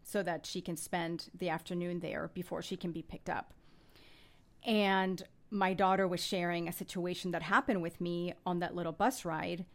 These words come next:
where two of the boys not only were teasing her, but then after the teasing, they proceeded to try to pull down her skirt. This is on the bus.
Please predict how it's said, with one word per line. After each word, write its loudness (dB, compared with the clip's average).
where 4
two 2
of 2
the -4
boys 4
not 6
only 6
were 0
teasing 2
her, -6
but -2
then 2
after 0
the -4
teasing, 2
they 2
proceeded -2
to -4
try -4
to -4
pull -2
down 0
her -10
skirt. -6
This 2
is 2
on 4
the 2
bus. 4